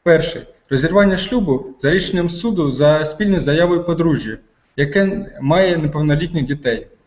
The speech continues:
Друге. Це відсутня згода одного з подружжя на розірвання шлюбу. Третє. Е, це ситуація, коли один з подружжя, незважаючи на відсутність у нього заперечень, ухиляється від розірвання шлюбу в органі рац.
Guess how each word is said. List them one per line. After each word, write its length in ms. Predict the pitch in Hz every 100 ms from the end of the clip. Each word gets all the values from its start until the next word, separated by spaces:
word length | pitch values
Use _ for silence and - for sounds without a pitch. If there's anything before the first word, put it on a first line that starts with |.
| _
Друге. 500 | 131 127 240 202 123 -
Це 120 | 156
відсутня 460 | 185 - 220 196 170
згода 420 | 175 185 147 - -
одного 300 | - 156 175
з 80 | 180
подружжя 560 | - 170 233 226 127 - - _
на 80 | 143
розірвання 460 | 151 175 170 175 170
шлюбу. 380 | - 139 117 110 - _ _ _
Третє. 500 | - 208 240 240 226 - _ _ _ _ _
Е, 280 | 123 127 123
це 300 | - 165 165
ситуація, 540 | 165 - 208 220 165 135
коли 240 | 160 170
один 300 | 165 185 180
з 80 | -
подружжя, 600 | 170 196 226 180 131 120 -
незважаючи 600 | 127 165 170 180 160 156
на 120 | 151
відсутність 520 | 156 160 226 196 143
у 20 | 143
нього 180 | 139
заперечень, 560 | 143 143 143 135 127 226 - _ -
ухиляється 600 | 156 - 214 185 - 127
від 180 | 123 135
розірвання 480 | 135 151 156 156 139
шлюбу 320 | - 202 156 123 117 117 113 -
в 40 | 156
органі 380 | 170 165 160 151 -
рац. 460 | 131 123 117 -